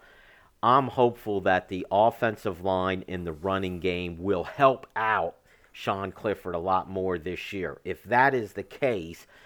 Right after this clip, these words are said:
I think the weapons are there at receiver, that he will be, I will be bullish on Sean Clifford also. All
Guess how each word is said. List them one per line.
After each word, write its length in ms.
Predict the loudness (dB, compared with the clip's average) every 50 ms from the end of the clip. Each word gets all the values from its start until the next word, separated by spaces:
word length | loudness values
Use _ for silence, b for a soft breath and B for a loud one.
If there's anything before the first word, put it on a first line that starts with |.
| b b b b 2
I 140 | 2 2
think 320 | 2 4 0 -2 -2 -2 -4
the 80 | -6
weapons 520 | -2 2 2 2 2 2 -2 -6 -6 -4 -2
are 120 | -4 -2
there 400 | 0 0 0 0 2 2 2 0
at 160 | 0 -2 -4
receiver, 840 | -8 -12 -12 -8 -8 -6 -6 -6 -6 -2 0 0 2 2 0 -2 B B B B B B B B B B _ _ -8 -2
that 340 | 0 2 2 2 0 -2 -6
he 340 | -14 -12 -10 -8 -8 -8 -8 -6
will 360 | 2 4 6 6 6 6 2 -2 -6 _
be, 440 | -4 -2 -2 -2 -4 -6 -8 -12 -14 _ _ _ _ _
I 180 | 0 2 2 2
will 180 | 2 0 -4
be 180 | -2 -4 -6 -6
bullish 500 | -2 -2 -2 -2 0 -2 -2 -4 -4 -6
on 160 | -8 -8 -8
Sean 300 | -8 -10 -10 -8 -10 -10
Clifford 400 | -12 -12 -12 -12 -12 -12 -8 -6
also. 320 | -4 -4 -4 -6 -6 -8 -8
All 100 | -8